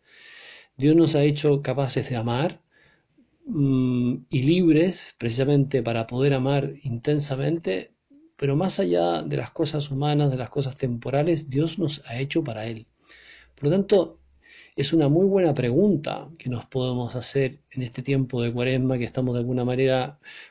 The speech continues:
comenzando. Examinar nuestro corazón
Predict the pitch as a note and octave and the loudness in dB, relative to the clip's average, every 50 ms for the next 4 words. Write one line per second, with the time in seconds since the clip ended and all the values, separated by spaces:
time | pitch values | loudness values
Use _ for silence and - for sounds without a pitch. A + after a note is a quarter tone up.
0 | _ _ - B2 A2+ A2+ A2 G#2+ G#2+ - - D#3 D3 B2+ A#2 A2+ A2+ G2 G2 G2 | _ _ -4 -2 0 0 0 -2 -2 -2 0 2 2 2 2 0 -2 -6 -8 -10
1 | - _ _ _ - - - - - _ _ _ - A#2+ A#2 B2 C3 C#3 D3 - | -12 _ _ _ -20 -20 -20 -20 -20 _ _ _ -14 -12 -12 -10 -10 -12 -14 -18
2 | _ _ _ _ - - - - - B2+ A#2+ C3 C#3 F3+ A3 A#3+ B3 A3 D3 C#3+ | _ _ _ _ -16 -14 -8 -4 -2 0 2 2 4 4 6 6 6 4 4 2
3 | - B2 A2+ A#2 A2+ A2+ A2 - - B2 A#2+ A#2 C3 - - | -2 -4 -4 -4 -4 -4 -4 -4 -4 -4 -4 -6 -8 -10 -14